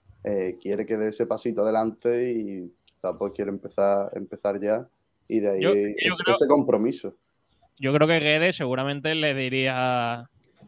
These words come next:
Speaker 2: pues, "Tienes la pretemporada para demostrar.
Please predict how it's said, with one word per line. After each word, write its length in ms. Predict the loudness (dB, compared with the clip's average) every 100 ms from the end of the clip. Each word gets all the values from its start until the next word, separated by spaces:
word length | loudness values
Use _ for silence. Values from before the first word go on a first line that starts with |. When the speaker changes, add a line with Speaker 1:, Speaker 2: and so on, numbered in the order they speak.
| _ _ -10
Speaker 2:
pues, 580 | -4 -2 0 0 0 0
"Tienes 200 | 0 2
la 100 | 2
pretemporada 580 | 2 0 2 4 4 2
para 160 | 2
demostrar. 500 | 2 2 2 2 2